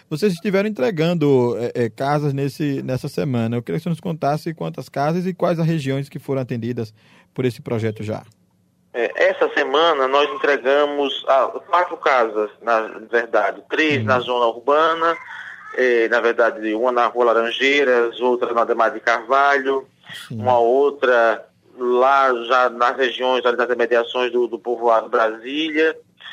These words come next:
Speaker 2: e uma no assentamento aí já na chegada da cidade, né? Então,
Speaker 1: Sim.
Speaker 2: nessa semana nós entregamos quatro, quatro casas.
Speaker 1: Todas essas quatro casas foram,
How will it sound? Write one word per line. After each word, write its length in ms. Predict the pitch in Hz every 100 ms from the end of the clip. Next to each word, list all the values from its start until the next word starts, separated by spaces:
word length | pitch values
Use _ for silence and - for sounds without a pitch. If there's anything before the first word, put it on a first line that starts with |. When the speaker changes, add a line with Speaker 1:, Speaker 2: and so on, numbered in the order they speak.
| - -
Speaker 2:
e 80 | 139
uma 140 | 143
no 60 | 143
assentamento 1080 | 131 139 135 131 131 135 139 139 143 139
aí 580 | 139 123 120 123 127 131 -
já 320 | - 127 123
na 100 | 127
chegada 460 | - 131 117 117 123
da 180 | 123
cidade, 420 | - 131 107 82 - _ _
né? 280 | 107 123 139 - - -
Então, 540 | 120 131 131 143 139
Speaker 1:
Sim. 160 | 139 123
Speaker 2:
nessa 240 | 131 127
semana 520 | - 147 139 139 151 156
nós 160 | 147 -
entregamos 520 | 135 127 131 135 -
quatro, 540 | - 127 113 - 113 110 -
quatro 260 | 113 -
casas. 300 | - 87 78 _ _ -
Speaker 1:
Todas 280 | 190 180
essas 240 | 170 170 170
quatro 320 | - 156 170
casas 320 | 156 156 165
foram, 360 | - 160 156